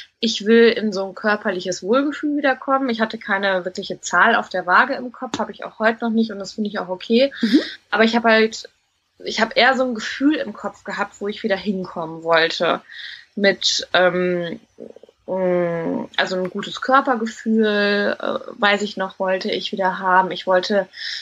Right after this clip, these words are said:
Speaker 1: das Bewusstsein haben, dass ich mich, ähm, achtsam ernähre, mit meinem, mit meinem Körper achtsam umgehe und gesund, äh, mit meinem Körper umgehe. Ich wusste auf jeden Fall, dass ich wieder mit dem Sport anfangen wollte.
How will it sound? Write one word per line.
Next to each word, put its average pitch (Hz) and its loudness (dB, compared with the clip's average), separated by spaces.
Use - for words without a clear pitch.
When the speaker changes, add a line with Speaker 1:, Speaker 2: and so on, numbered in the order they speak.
Speaker 1:
das - -2
Bewusstsein 208 2
haben, 202 2
dass 190 -6
ich 190 -8
mich, 190 -6
ähm, 185 0
achtsam 240 2
ernähre, 254 -4
mit 254 -4
meinem, 226 4
mit 220 0
meinem 196 -4
Körper 220 -4
achtsam 226 -2
umgehe 247 -4
und 196 -10
gesund, 247 0
äh, 277 -4
mit 247 0
meinem 247 4
Körper 226 2
umgehe. 214 2
Ich 180 2
wusste 220 2
auf 196 -2
jeden 226 4
Fall, 226 2
dass 196 0
ich 202 -6
wieder 202 2
mit 185 -6
dem 180 -6
Sport - 0
anfangen 269 0
wollte. 285 0